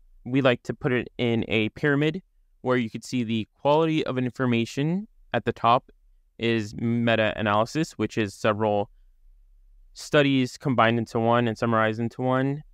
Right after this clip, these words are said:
then systemic review, and then randomized control trials, and then so forth. So you could see here on the NAPLEX, if you're given which of these study designs is the most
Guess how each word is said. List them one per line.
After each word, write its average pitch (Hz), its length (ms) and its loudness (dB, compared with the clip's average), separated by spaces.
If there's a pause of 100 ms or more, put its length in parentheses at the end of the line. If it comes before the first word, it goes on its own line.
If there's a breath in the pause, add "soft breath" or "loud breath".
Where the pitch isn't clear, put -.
(240)
then 110 480 2
systemic 117 540 -2
review, 107 560 -2 (260)
and 110 120 0
then 101 220 2 (160)
randomized 104 800 2
control 120 360 -2
trials, 120 640 2
and 107 140 -2
then 95 140 -4
so - 140 -12 (180)
forth. - 160 -10 (380)
So 135 100 -2
you 117 100 2
could 127 140 -2
see 117 160 -4
here 131 440 2 (180)
on 110 140 2
the 110 60 2
NAPLEX, 107 480 0
if - 160 -8
you're 107 120 -2
given 104 340 0 (760)
which 120 420 -2
of 113 340 2
these 113 460 -2 (220)
study 123 320 0
designs 107 440 2
is 107 460 -6
the 107 320 -4 (440)
most 117 720 -2